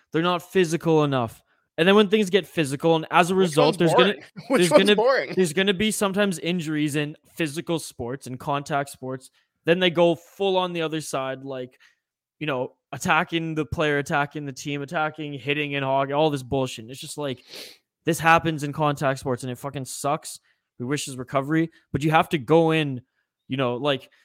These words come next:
Speaker 1: what <laughs> I remember going to a, this is kind of a right turn, but it, but it all, it all kinda connects. I remember going to a lecture with the, a comedian who was a speaker, and he's like, it, you know,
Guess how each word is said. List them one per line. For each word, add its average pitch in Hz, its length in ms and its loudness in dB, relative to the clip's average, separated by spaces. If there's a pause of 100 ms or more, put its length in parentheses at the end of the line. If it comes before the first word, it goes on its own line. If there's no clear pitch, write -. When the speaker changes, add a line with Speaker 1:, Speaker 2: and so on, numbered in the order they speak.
(120)
Speaker 1:
what - 140 -2
<laughs> 190 120 -2
I 170 80 -8
remember 196 240 0
going 196 260 4
to 170 200 4
a, 127 600 0
this 120 280 -14
is 113 80 -18
kind 151 200 -6
of 139 60 -6
a 139 60 -6
right 139 240 -2
turn, 151 260 -6
but 123 140 -2
it, 110 180 -6
but 131 80 -4
it 135 60 2
all, 131 380 0
it 131 120 -8
all 131 160 0
kinda 127 280 -8
connects. 113 420 -12 (400)
I - 60 -14
remember 185 160 2
going 180 220 2
to 165 260 2
a - 60 0
lecture 147 720 -2
with 135 240 -10
the, 120 340 -4
a - 20 -10
comedian 139 480 -4
who 131 80 -6
was 120 100 -6
a 120 60 -10
speaker, 123 480 -10 (280)
and 135 100 -10
he's 139 160 -6
like, 127 360 -2
it, 151 140 -10 (340)
you 160 80 -6
know, 131 200 -4